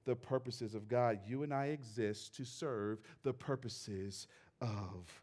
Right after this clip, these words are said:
God. It's no wonder why Paul would say in First Corinthians nine, twenty-six and twenty-seven, "So I do not run aimlessly. <laughs> I do not box as one beat in the air,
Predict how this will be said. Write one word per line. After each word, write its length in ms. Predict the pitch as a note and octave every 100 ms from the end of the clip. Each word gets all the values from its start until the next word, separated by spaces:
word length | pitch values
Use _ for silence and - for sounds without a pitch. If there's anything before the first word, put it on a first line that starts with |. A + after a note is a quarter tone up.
| _ _ - F2
God. 480 | A2 G2 F#2+ F#2 - _ _ _ _ _ _ _ _ _ _ _
It's 120 | -
no 60 | A2
wonder 220 | A2+ A#2+
why 80 | G#2
Paul 240 | - B2+
would 100 | A2
say 140 | B2+ A2
in 60 |
First 200 | G#2 A2+
Corinthians 360 | B2 A2+ A2 G#2
nine, 380 | A#2+ A#2+ A2+ G#2+ - - -
twenty-six 400 | - C3 B2 C#3
and 80 | A#2+
twenty-seven, 540 | C3+ B2 - D#3 C3+ B2
"So 140 | C3
I 100 | B2+
do 160 | B2 D3+
not 200 | C#3+ B2+
run 200 | C#3 C#3+
aimlessly. 760 | D#3+ F3 F3 B2+ - G#2 F#2 F#2+ - - - - _ _
<laughs> 600 | _ - - - _ -
I 80 | D3
do 140 | G#3
not 200 | A#3 E3
box 280 | F3 F3 -
as 140 | C3+
one 200 | D#3 D#3+
beat 200 | C#3+ D3
in 120 | C#3
the 200 | C3 B2+
air, 380 | B2+ B2+ A#2+ G#2+